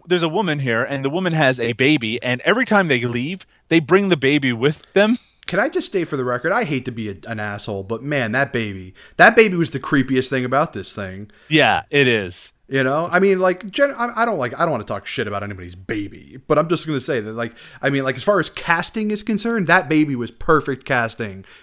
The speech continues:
Speaker 2: 'cause it was the most terrifying thing about this entire video.
Speaker 1: It was a scary, weird-looking baby.
Speaker 2: Yeah.
Speaker 1: Sorry. I mean, babies, it's not because of this particular baby. All babies are pretty weird.
Speaker 2: <laughs> It's true. Most babies are.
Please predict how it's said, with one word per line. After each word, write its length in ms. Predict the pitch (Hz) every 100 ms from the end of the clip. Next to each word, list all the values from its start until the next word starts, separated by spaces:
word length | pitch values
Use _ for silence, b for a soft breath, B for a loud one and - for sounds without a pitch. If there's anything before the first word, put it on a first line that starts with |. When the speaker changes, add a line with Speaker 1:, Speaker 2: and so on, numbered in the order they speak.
| -
Speaker 2:
'cause 160 | 160
it 80 | 147
was 160 | 151 139
the 60 |
most 240 | 143 135 -
terrifying 560 | 139 127 117 117 110
thing 180 | 104 113
about 240 | 104 104 101
this 160 | 104
entire 320 | 101 107 101
video. 480 | 98 98 92 92 - - B B
Speaker 1:
It 140 | - 147
was 160 | 151
a 40 | 147
scary, 580 | - 180 170 165 151 -
weird-looking 540 | 127 127 117 110 107
baby. 260 | 95 90 85
Speaker 2:
Yeah. 260 | 127 -
Speaker 1:
Sorry. 380 | - - 92 78 - B B -
I 60 | 190
mean, 100 | 190
babies, 380 | 190 196 185 156
it's 180 | 151 147
not 160 | 170
because 280 | 160 147 143
of 240 | 131 117 117
this 160 | 131
particular 360 | - 127 117 110
baby. 220 | 107 107 104 B -
All 200 | 147 139
babies 340 | 123 104 92
are 60 | 95
pretty 200 | 92 71
weird. 240 | 73 165 151 -
Speaker 2:
<laughs> 60 |
It's 260 | 190 147 -
true. 300 | - 110 87
Most 300 | 107 120 -
babies 320 | 117 110 104
are. 280 | 104 98 -